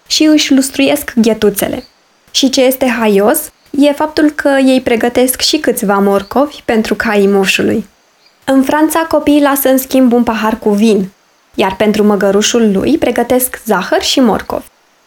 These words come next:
În estul Franței se știe că Moș Nicolae vine însoțit și de Moș Nuielușă. Moș Nicolae lasă copiilor cuminți ciocolată, turtă dulce, fructe,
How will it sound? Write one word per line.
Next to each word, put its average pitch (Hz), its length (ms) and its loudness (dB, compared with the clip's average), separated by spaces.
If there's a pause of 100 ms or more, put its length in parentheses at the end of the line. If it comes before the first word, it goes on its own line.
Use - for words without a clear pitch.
(160)
În 269 260 2
estul 254 380 0
Franței 208 540 -2
se 233 120 -2
știe 220 280 0
că 220 100 -4
Moș 202 240 0
Nicolae 247 580 0
vine 247 240 2
însoțit 247 480 0
și - 180 0
de 277 160 0
Moș 247 280 0
Nuielușă. 226 720 2 (500)
Moș 226 220 0
Nicolae 220 500 0
lasă 208 280 -2
copiilor 214 460 -2
cuminți 214 500 -2
ciocolată, 196 920 -2
turtă 220 280 -2
dulce, 190 640 0
fructe, 214 640 -4